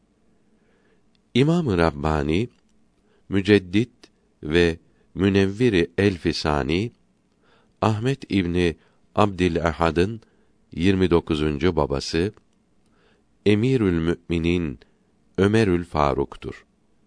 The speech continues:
radıyallahu anh. Dedelerinin hepsi zamanlarının büyük alimi, salih, fadıl kimseleriydi. İki,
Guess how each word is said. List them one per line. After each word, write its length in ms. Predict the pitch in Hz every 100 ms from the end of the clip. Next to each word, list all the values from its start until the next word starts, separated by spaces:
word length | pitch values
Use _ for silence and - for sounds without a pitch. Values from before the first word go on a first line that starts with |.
| _ _ _
radıyallahu 800 | 76 80 73 71 64 67 64 62
anh. 140 | 58 57 - _ _ _ _ _ _ _ _ _ _ _ _ -
Dedelerinin 640 | 76 101 104 104 104 104
hepsi 560 | 98 139 - - 113 131 _ _ _ _ _
zamanlarının 960 | - 76 90 87 85 85 82 85 78 64
büyük 400 | 73 92 113 -
alimi, 600 | 87 87 85 82 92 117 _ _ _ _ _
salih, 680 | - - 90 82 76 95 113 - _ _ _
fadıl 520 | _ 85 82 73 87 80
kimseleriydi. 960 | - 65 60 67 62 60 60 58 - - _ _ _ _ _ _ _ _ _ _ _ _ _ _ _ -
İki, 380 | 95 - 76